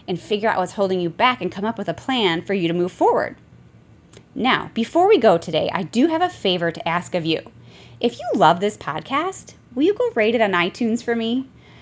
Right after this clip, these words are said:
I think that, um, would just be helpful to letting other moms know that this could be a great resource.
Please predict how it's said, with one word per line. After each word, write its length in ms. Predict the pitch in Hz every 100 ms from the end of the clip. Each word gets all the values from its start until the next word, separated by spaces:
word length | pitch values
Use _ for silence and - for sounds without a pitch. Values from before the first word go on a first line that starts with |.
| - - -
I 140 | 330
think 300 | 330 381 370
that, 260 | 254 202 -
um, 480 | 208 185 165 170 196
would 200 | 190 202
just 220 | 233 -
be 200 | 226 202 -
helpful 540 | 214 214 214 202 196
to 200 | - 185
letting 320 | 185 175 170
other 220 | - 233 302
moms 540 | 247 196 196 240 240
know 420 | 208 180 196 277
that 300 | 214 185 170
this 180 | 185 180
could 160 | - 160
be 240 | 165 160
a 100 | 165
great 220 | 165 156
resource. 600 | 160 156 147 - - -